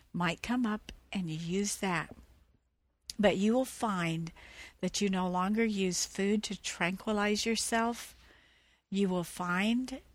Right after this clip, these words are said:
that you no longer turn to food for your comfort and calming down. And you don't have to have the extra weight to protect you,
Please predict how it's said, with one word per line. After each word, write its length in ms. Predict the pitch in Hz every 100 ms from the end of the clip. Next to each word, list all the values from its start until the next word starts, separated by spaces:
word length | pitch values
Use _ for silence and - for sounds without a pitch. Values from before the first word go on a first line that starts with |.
| _
that 400 | 190 190 175 -
you 140 | 185 196
no 180 | 185 185
longer 340 | 196 190 180
turn 380 | 175 - 185 175
to 180 | - 160
food 680 | - - 220 214 226 247 - - - - -
for 240 | - - 202
your 180 | 180 170
comfort 560 | - 180 202 - 254
and 180 | 202 160
calming 460 | - 190 196 175 170
down. 440 | 180 202 262 294 - - - - - _ -
And 160 | 190
you 120 | 175 170 -
don't 340 | 208 240 285 - -
have 400 | 214 202 208 -
to 100 | 220
have 360 | 190 202 202 196
the 160 | 190 -
extra 380 | 190 - - 196
weight 320 | 185 202 -
to 100 | 196
protect 560 | 170 - 185 180 -
you, 220 | 220 247